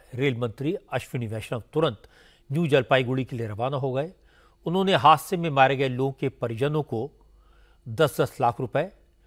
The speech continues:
गंभीर रूप से जख्मी लोगों को ढाई लाख और मामूली तौर पर घायलों को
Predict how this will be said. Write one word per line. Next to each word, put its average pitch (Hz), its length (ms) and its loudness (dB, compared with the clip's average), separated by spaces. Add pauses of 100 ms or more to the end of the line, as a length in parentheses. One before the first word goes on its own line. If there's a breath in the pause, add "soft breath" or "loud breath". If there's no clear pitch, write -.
(320)
गंभीर 156 400 4
रूप 185 120 0
से 160 180 -2
जख्मी 143 340 -2
लोगों 139 180 0
को 147 160 -4
ढाई 123 280 -4
लाख 127 460 0
और 117 180 -4
मामूली 143 420 -4
तौर 135 200 -2
पर 123 160 -6
घायलों 117 340 -4
को 123 280 -6